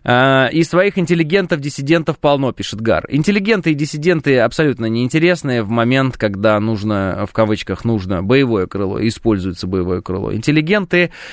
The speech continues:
и диссиденты нужны тогда, когда ты раскачиваешь общественное мнение, э, но ещё пока, э, боевиков нет на улицах.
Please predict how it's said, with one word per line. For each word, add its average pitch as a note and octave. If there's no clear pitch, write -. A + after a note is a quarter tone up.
и D3+
диссиденты F3+
нужны E3+
тогда, D#3
когда C#3
ты D3
раскачиваешь C#3
общественное A#2
мнение, B2+
э, A2+
но C3+
ещё C3+
пока, A#2
э, G2+
боевиков A#2+
нет A#2+
на A#2
улицах. G2+